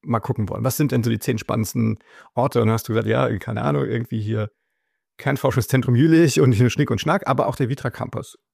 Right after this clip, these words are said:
Wer will denn auf dem Vitra Campus? Da gingen fünfzig Hände hoch und haben wir einen Bus geschartert und sind mit denen quasi dann, ähm,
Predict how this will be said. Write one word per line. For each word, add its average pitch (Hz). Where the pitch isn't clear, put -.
Wer 135
will 143
denn 139
auf 127
dem 117
Vitra 139
Campus? 131
Da 127
gingen 117
fünfzig -
Hände 127
hoch 117
und 113
haben 117
wir 117
einen 110
Bus 147
geschartert 123
und 110
sind 117
mit 117
denen 120
quasi 113
dann, 107
ähm, 107